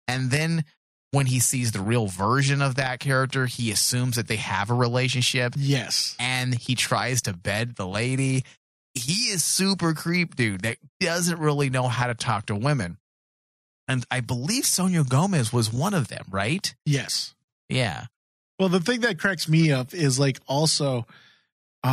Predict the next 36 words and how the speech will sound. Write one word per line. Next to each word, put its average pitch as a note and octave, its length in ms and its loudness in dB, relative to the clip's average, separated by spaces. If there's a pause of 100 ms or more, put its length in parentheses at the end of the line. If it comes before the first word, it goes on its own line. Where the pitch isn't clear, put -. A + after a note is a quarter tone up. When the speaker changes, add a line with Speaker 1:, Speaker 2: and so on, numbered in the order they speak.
Speaker 2:
I B2+ 60 4
think G3 260 0
it G#3 60 2
was F3 160 4
in D#3 100 4
this D3 260 2
epi-, D3 360 0
the C#3+ 200 0
part E3+ 220 0
of F#3 80 0
this F#3 240 4
episode D#3+ 420 2
where D3 300 4 (880)
Captain, F3 460 2 (120)
uh, D#3+ 100 4
when D3 220 4
Go-, D3+ 160 2
uh, D#3 400 2
Sonia F#3+ 300 2
Gomez D#3+ 480 4
basically D3 580 2
looks D3 300 2
at D#3+ 100 2
an D3+ 180 4
ensign, D#3+ 720 0 (580)
and C#3 760 2 (100)
I - 40 -2
think E3+ 160 0
I D#3 60 4
have C#3 180 0
it C3 40 0
written C3+ 320 -4
down B2+ 200 0
here. B2+ 180 2
She C3+ 140 2
says, D3+ 340 2